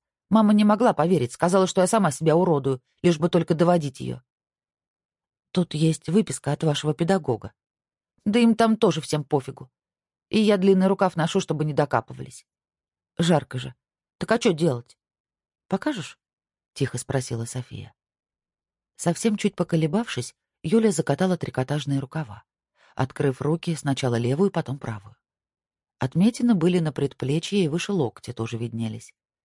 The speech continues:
Небольшие полукруги, следы зубов. Мелких, молочных. Но шрамы глубокие, отчётливые. Раз, два, три. С первого взгляда София насчитала семь укусов. Она с трудом проглотила ком в горле.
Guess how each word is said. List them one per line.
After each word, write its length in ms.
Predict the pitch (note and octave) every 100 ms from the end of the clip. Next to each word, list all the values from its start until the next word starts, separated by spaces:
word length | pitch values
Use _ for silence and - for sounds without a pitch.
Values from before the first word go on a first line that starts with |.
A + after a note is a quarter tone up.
| _ _ -
Небольшие 500 | D#3+ D3 C#3+ D#3 C3+
полукруги, 680 | C#3+ C#3+ C3 G3 G3 A2+
следы 340 | - C#3+ C3+ B2+
зубов. 440 | B2+ A#2 G2+ _ _ _ _ _ -
Мелких, 640 | F#3+ D3 A#2 - C#3 _ -
молочных. 720 | F3+ F#3+ B2 - - A#2 _ _ _ - - -
Но 240 | D3+ C#3
шрамы 380 | C3 D#3+ D3 E3
глубокие, 600 | D#3 A3+ G#3 A#2+ - A#2+
отчётливые. 560 | E3+ C3 - - - - _ _ _ _ _
Раз, 540 | - B2 D3+ E3 - - -
два, 460 | - A2+ A#2 C3+ D3+
три. 280 | - D3 D3+ _ _ _ _ _ _
С 100 | -
первого 360 | - E3 D#3+ D#3
взгляда 500 | C#3 C3 E3+ G#3 F#3+
София 360 | E3 - G3
насчитала 480 | D#3 D3+ D#3+ E3+ D#3
семь 240 | - D3+ D3+
укусов. 420 | - G2+ - _ _ _ _ _ -
Она 160 | C#3+ C#3
с 60 |
трудом 340 | - D3 C3+ C#3+
проглотила 540 | D3 C3+ B2+ C3+ C3+
ком 240 | D3 B2+ G2
в 60 |
горле. 360 | G2+ F#2+ -